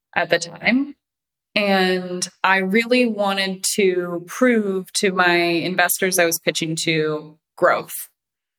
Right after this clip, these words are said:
And so I took on a wholesale account that was not really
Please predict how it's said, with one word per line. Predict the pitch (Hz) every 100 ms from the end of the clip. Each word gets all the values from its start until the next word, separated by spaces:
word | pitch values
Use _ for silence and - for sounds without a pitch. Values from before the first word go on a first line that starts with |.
| _ -
And | 196
so | 190 196 180 180 175 170 -
I |
took | 175 - 262 254
on | 185 175 170 165 165 170 -
a | 180 170 165
wholesale | 226 233 233 170 151
account | - 151 - 233 - _ _ _ _ _ _ _ _ _ _
that | 196 190 190 185 190 -
was | 190
not | 214 226 214
really | 190 202 226 220 208 208 196 190 185 185